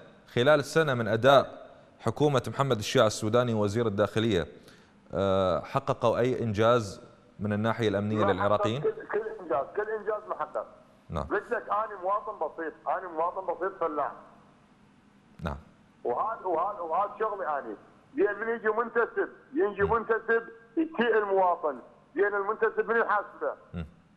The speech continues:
Speaker 1: نعم.
Speaker 2: أنا حاسبه المنتسب هو هذا. لو، لو يجيني برا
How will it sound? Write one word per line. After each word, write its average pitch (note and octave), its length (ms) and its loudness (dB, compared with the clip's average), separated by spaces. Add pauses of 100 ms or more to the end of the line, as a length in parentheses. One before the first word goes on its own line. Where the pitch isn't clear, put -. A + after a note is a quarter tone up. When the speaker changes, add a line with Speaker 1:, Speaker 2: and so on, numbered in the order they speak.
(200)
Speaker 1:
نعم. D2 160 -8 (260)
Speaker 2:
أنا G#3 340 2
حاسبه A3 440 0 (500)
المنتسب A3+ 680 0
هو A#3+ 300 4
هذا. A3 220 -2
لو، G3+ 320 -2
لو G3+ 280 2
يجيني A#3 340 0
برا G#3 460 2